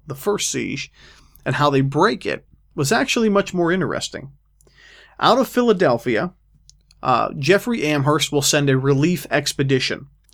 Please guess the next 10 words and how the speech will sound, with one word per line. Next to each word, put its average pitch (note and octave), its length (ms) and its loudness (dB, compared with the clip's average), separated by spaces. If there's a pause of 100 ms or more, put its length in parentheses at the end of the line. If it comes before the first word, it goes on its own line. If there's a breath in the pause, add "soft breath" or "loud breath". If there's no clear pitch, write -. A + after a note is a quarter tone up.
(460 soft breath)
under D#3+ 200 2
the D#3 100 0
command C#3+ 420 2
of C3 100 2
a C3 120 0
Swiss G3+ 500 2
mercenary C#3 920 0 (220)
named C3 320 0
Henry F#3 360 0
Bouquet. C#3 680 -2